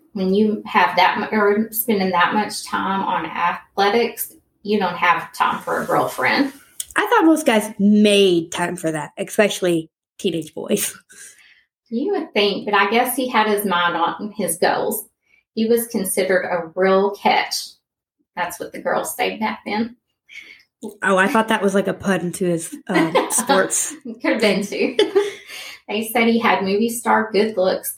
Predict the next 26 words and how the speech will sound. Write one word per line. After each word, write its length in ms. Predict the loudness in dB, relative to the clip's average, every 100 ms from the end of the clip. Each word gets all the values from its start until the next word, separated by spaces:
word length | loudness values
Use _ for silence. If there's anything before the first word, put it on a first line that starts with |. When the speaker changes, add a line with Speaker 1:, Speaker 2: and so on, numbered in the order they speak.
| _ -20 -20 _
Speaker 1:
and 160 | -6 -4
his 240 | -2 -4 0
athletic, 640 | -2 -2 -2 0 0 -2 -8
muscular 720 | -4 -4 -4 -2 0 2 0
build 360 | 0 0 0 -4
was 240 | -4 -6
to 180 | -10 -6
die 400 | 0 2 2 -2
for. 420 | -6 -4 -4 -6 -12 _ _ _ _ _ _ _
Morris, 320 | -2 0 0 -2
Speaker 2:
Hmm. 80 |
Speaker 1:
of 180 | -6 -4
course, 300 | 0 4 4 4 0 -6 -12 -14 -18 -8
<laughs> 500 | -4 -4 -6 _ _
sorry, 400 | -6 -2 0 -2 -10 -20 -20 _
that 180 | -2 0
was 160 | 0 -4
a 40 |
bad 320 | -4 -4 -4
pun. 260 | -2 0 0 0
<laughs> 1600 | -2 2 2 2 0 0 -2 0 -2 -2 -4 -8 -6 -8 -8 0
Morris, 360 | 2 2 0
of 200 | -6 -6
course, 300 | 0 0 0
was 180 | -2 0
living 460 | 2 4 2 -2